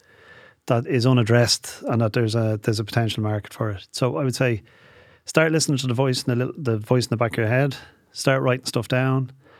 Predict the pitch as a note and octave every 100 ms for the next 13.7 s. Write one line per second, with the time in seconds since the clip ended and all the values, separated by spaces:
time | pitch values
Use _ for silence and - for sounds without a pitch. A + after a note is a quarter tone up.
0 | - - _ - C3 - A2+ A2+ A#2 A2
1 | - - - - A2+ G#2+ A#2 A#2 A2+ A2
2 | _ _ _ _ - B2 A#2+ A#2+ A#2+ A#2
3 | G#2+ - A2 G#2+ G#2 A2 G#2+ - A#2 G#2+
4 | G2+ A#2+ - A2 G2+ - _ _ _ -
5 | C3 A#2+ C3 C#3+ C3 A2+ A2+ - A2+ A2
6 | - A2 A2+ G2+ G2 - _ - A2 B2+
7 | B2+ B2 C#3 C#3+ C3+ - C3 A#2 - -
8 | - - - D3+ C#3 B2 C#3+ E3+ - -
9 | - _ A#2 A#2+ C#3+ C#3 C#3+ D3 C3+ A2+
10 | C3 C3 A#2+ A#2 - C#3+ D#3 C3+ A#2+ A2+
11 | B2 A2+ B2 A2+ A2+ - A2+ A2 G#2 -
12 | _ - - - - - C3 A#2 A2 A2+
13 | A#2 A#2 A2+ A#2 - -